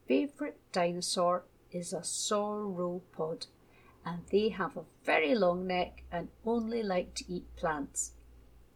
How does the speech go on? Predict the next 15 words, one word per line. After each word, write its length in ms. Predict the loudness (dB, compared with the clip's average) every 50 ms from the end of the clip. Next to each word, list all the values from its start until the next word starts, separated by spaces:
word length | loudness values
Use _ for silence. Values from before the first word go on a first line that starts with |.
| -20 -16 -10
little 260 | -8 -8 -8 -8 -10 -10
Ted 320 | -8 -6 -6 -6 -6 -6
said. 340 | -6 -6 -6 -8 -8 -12 -16 -20 -20 -20 -20 -20 -20 -20 -20 -20 -20 -20 -20 -20 -20 -20 -20 -20 -20 -20 -20 -20 -20 -20 -20 -20 -20 -20 -20 -20 -20 -10 0
"That's 340 | 4 4 4 4 2 0 0
okay 340 | 0 0 -2 -4 -4 -4 0
then," 320 | 2 2 2 2 2 -2
said 240 | -2 0 0 0 0
Missus 320 | -2 -6 -4 -6 -4 -2
Miller, 360 | -2 0 0 2 0 0 -2 -6 -12 _ _ _ -12
as 100 | -10 -8
she 180 | -8 -8 -6 -4
ushered 400 | -2 -2 0 0 0 -2 0 0
little 240 | 0 -2 -2 -2 -8
Ted 300 | -6 0 2 2 2 2
inside. 540 | 0 -4 -2 0 2 2 4 2 2 -2